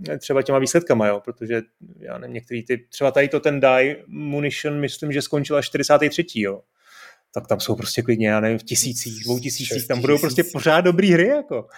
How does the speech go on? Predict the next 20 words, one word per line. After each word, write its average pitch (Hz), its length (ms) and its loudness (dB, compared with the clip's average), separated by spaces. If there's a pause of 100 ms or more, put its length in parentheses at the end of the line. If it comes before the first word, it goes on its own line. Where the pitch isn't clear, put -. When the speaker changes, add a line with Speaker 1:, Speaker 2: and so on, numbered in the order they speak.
(340)
Speaker 1:
To 117 80 -6 (600)
a - 40 -12
fakt, - 420 -6
eh, 135 400 2 (460)
si 127 120 -10
říkám, 135 280 0
že 143 140 2
třeba 147 320 2
najít 147 260 2
i 147 200 0
jako 160 160 2
z - 60 -4
komerčního, 165 760 4 (120)
eh, 151 260 0
hlediska, 139 640 4
kdybych 139 200 -2
byl 143 100 2
nějaký 147 240 4
publisher, 127 640 2
tyjo, 113 240 0